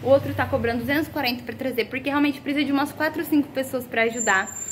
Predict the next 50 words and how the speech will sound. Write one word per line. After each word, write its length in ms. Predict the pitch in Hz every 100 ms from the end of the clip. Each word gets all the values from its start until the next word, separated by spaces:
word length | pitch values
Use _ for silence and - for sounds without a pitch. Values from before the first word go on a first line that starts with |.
| - -
Precisa 220 | 254 277
de 60 | 262
um 80 | 311
caminhão 380 | 277 269 240 247
inteiro. 400 | 262 226 208 -
A 100 | 220
gente 240 | 269 277
nem 200 | 285 311
sabe 300 | 370 294 262
se 120 | 254 240
ela 160 | 247
passa 400 | - 262 277 -
por 160 | - 254
essa 160 | 240
porta 340 | 226 226 202 220
aqui, 400 | - 214 247 262 - - -
entende? 380 | - 240 277 -
Então, 160 | 311
assim, 440 | 359 339 262 - - - - - - - - - - -
é 100 | 330
uma 140 | 392
coisa 200 | 392 320
que 80 | 320
precisa 240 | 302 330
ser 100 | 359
bem 140 | 320 381
pensada 440 | 453 466 320 262
pra 140 | 269 269
trazer 300 | 262 262 269
aquela 220 | 269 277
estante. 420 | 320 214 196 254
Eu 140 | 262
quero 260 | 262 285 370
muito 240 | 320 -
trazer 260 | - 233 220
aquela 200 | 214 220
estante, 360 | 220 226 233 240
eu 40 |
acho 100 | 240
que 40 |
vai 100 | 247
ficar 160 | 233 226
muito 260 | 233 339 349
bonita, 360 | 269 226 240
vai 120 | 220
dar 200 | 214 214
todo 280 | 294 311 -
um 160 | 269 294
charme, 480 | - 220 202 269 311
né? 220 | 233